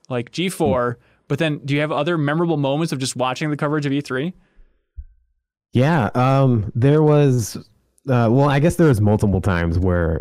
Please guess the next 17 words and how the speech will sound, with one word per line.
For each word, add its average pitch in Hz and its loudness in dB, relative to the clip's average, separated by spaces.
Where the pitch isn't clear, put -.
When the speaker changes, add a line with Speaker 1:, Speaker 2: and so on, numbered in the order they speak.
Speaker 2:
uh, 87 0
like, 85 -2
me 107 2
and 101 2
my 85 2
brother 80 0
would 85 0
be 82 0
sitting 87 0
there 80 0
just - -4
watching, 87 0
like, 82 0
yeah, 85 2
G 98 0
four 85 0
or, 78 -2